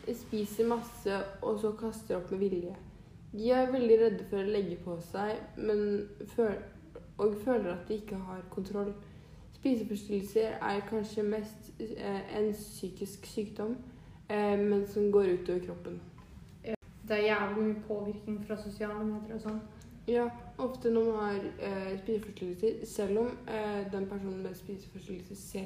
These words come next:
Speaker 1: frisk ut, så er det jo ikke de friske fortsatt
Speaker 2: Nei.
Speaker 1: mentalt i
Speaker 2: Og folk med bulimi ser jo vanlig størrelse ut også.
Speaker 1: Ja.
Speaker 2: Ofte da.
Speaker 1: Mm.
Speaker 2: Ja, og så kan folk med bulimi, tror jeg, kan få sånn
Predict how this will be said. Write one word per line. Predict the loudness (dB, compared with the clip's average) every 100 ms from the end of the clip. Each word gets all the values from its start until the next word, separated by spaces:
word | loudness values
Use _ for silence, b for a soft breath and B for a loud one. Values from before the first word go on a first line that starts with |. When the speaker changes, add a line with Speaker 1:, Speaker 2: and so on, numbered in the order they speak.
| -8
Speaker 1:
frisk | -10 -8 -2
ut, | -2 -2
så | -6
er | -4
det | -4
jo | -6
ikke | -6
de | -8 -6
friske | -6 -8 -10 -12
fortsatt | -12 -12 -16 -16 -18 -10
Speaker 2:
Nei. | -6
Speaker 1:
mentalt | -4 -4 -6 -8 -10 -12 -10
i | -10 -12 -16 -18 -8
Speaker 2:
Og | 0
folk | 4 4
med | 4 2 2
bulimi | 4 4 4 2 0
ser | -2 -2 0 2
jo | 2 2
vanlig | 0 0 -2 -4 -6
størrelse | -4 -2 -2 -8
ut | -8
også. | -8 -8 -10 -10 -14 -18 -18 -18 -2
Speaker 1:
Ja. | 0 2
Speaker 2:
Ofte | 0
da. | -2 -4 -10 -16 -18 -18 -18 -18 -20 -20 -4
Speaker 1:
Mm. | 2 2 2 -2 -12 B B B B B B B -18 -18 -18 B B 0
Speaker 2:
Ja, | 6 8 8 2 -6
og | -4
så | -2
kan | 0 0 0 2
folk | 2 4
med | 4 4
bulimi, | 4 4 2 0
tror | 0
jeg, | 0 0
kan | -4
få | -4 -4
sånn | -4 -4 -6